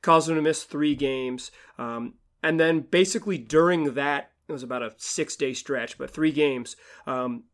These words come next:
he kinda lost his spot. The, the Heat just decided to go with Bam Adebayo at center, and they stuck with that over the final twenty games of the regular season. Hassan Whiteside became a bench player, backing up the second-year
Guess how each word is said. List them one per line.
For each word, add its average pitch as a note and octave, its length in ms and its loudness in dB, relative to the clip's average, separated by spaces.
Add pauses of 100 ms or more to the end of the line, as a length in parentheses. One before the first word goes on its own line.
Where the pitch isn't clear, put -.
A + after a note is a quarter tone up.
(140)
he - 80 -16
kinda A#3 240 4
lost E3+ 340 4
his F#3+ 140 -8
spot. - 420 -6
The, B2+ 300 -8
the B2+ 180 -6
Heat D#3+ 360 -10
just D3 240 -8 (420)
decided D3 360 -2
to C3+ 40 -6
go C#3 140 0
with C#3+ 160 0
Bam D3 180 0
Adebayo D3 580 2
at D3 120 -2
center, E3 320 0
and C3+ 120 -2
they A#2+ 60 -6
stuck F3 460 -2
with D#3 80 -4
that A#2+ 180 -6
over B2 140 -8
the A#2+ 80 -12
final C3 240 -6
twenty C3 240 -8
games B2+ 200 -6
of B2+ 60 -10
the B2 60 -6
regular B2 200 -8
season. D3 300 -6
Hassan C#3 320 -4
Whiteside C3 300 -6
became C3 240 -8
a B2+ 60 -8
bench C3+ 420 -8
player, - 280 -12 (300)
backing B2+ 380 -2
up A#2+ 240 -8
the B2+ 100 -10
second-year A#2 540 -10